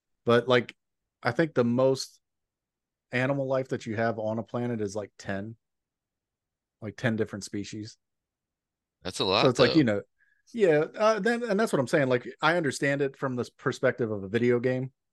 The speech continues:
Speaker 1: like, how hard it would be to, like, if they tried, like, if someone made a game and tried to, like,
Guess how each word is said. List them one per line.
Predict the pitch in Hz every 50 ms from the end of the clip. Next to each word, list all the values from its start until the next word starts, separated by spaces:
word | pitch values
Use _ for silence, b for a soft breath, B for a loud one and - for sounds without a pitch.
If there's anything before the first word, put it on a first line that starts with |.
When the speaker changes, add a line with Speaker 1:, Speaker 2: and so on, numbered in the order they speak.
| _ _ _ _ _
Speaker 1:
like, | - 110 107 -
how | 135 123 117
hard | 107 120 117 117 113
it | 120 113
would | 117 107
be | 101 117 117 117 117
to, | 113 110 104
like, | 101 107 113 113 - b b b b b b b b b b
if | 135 131 -
they | 175 190 240
tried, | 208 - 180 151 143 131 123 123 127 135 - _
like, | 139 127 120
if | 135 123 -
someone | - 202 202 190 175 139 131
made | 131 131 135 135
a | 120
game | 110 120 123 123 120 113 113
and | 113 110 107
tried | - 143 127 127 120 113
to, | 120 117
like, | 110 113 110 107 104 -